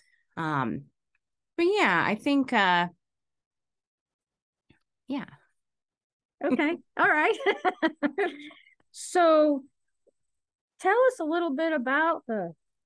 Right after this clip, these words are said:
Speaker 2: cut flower industry.
Speaker 1: Oh, yeah. The cut flower industry is a pretty fascinating industry. Um,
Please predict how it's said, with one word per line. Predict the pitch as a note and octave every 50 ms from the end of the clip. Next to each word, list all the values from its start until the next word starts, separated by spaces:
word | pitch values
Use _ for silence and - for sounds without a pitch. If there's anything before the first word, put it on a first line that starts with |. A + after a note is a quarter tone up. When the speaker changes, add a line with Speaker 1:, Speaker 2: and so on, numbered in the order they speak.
| _ -
Speaker 2:
cut | - C#4+ A#3 G#3 -
flower | - - A3 G#3+ G#3 G3+ G3 G3+ G3+ G3
industry. | - G3+ G#3 G3+ F3+ F#3+ F3 - - - G3 F#3 F3 E3+ D#3 - _ _ _ _ _ _ _ _ _ _ _ _ _ _ _ _
Speaker 1:
Oh, | A#3 A#3+ G3+ E3+
yeah. | D#3 D#3+ E3+ F#3+ G3 E3+ D#3
The | D3 E3 E3
cut | - - B3+ B3+
flower | - D#4 E4 D4+ B3
industry | F3 F3 G3 G#3 G#3+ - G3+ F3+ E3 D#3+ D3+
is | D3+ D#3 D3+ D3+ - - - -
a | E3 D#3+
pretty | D3+ - C4 D4+ C#4+ A3
fascinating | - - D3+ D3 D#3+ - - F#3 F3 D#3 D3+ D#3 C#3+ D3
industry. | D3+ D#3+ D#3+ D#3 - - D#3 D3+ D3+ D3 C#3+ C#3+ D3 - - _ _ _ _ _ _ _ -
Um, | D#3+ D#3 D3 C#3+ C#3 A#2+ F2